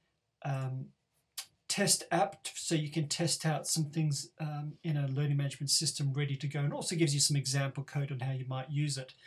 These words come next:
<clears throat>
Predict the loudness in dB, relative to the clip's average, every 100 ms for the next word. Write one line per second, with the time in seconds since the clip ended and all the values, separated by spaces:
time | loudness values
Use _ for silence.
0 | -20 -20 -20 -20 _ _ _ -12 -10 -10
1 | -14 -20 _ _ _ _ -14 12 12 12
2 | 12 8 8 4